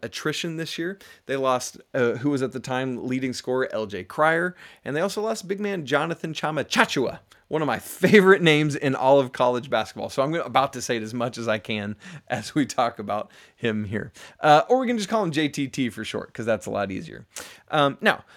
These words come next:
Baylor still has height and, and length and girth inside.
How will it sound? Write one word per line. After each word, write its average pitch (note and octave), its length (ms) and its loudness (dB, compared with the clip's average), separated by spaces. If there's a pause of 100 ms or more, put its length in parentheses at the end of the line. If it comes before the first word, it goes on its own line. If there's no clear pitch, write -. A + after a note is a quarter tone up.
(160)
Baylor F#3 280 6
still F3 480 0
has D3 640 -2
height - 560 -2
and, G#2 300 -10 (120)
and G2+ 440 -8 (440)
length C3+ 540 -2
and A2 200 -4
girth B2 260 2
inside. A#2 720 4